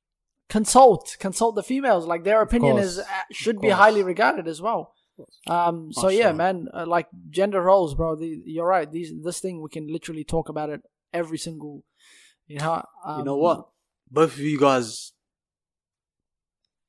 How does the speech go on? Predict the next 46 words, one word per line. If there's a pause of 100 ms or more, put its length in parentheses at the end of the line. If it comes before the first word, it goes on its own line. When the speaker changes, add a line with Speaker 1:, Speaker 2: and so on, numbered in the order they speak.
(140)
Speaker 3:
I
haven't
been
speaking
much.
You
guys
have
been
dropping
some
points.
I've
been
taking
some
lessons. (200)
Alhamdulillah, (360)
I've
learned
quite
a
bit
from
you
brothers (160)
Speaker 1:
Mm.
Speaker 3:
today. (680)
And,
um,
this
topic (160)
can
take
us, (100)
this
can
be
a
long
topic,
man.
Speaker 1:
Yeah,
Speaker 3:
This
can
Speaker 1:
absolutely.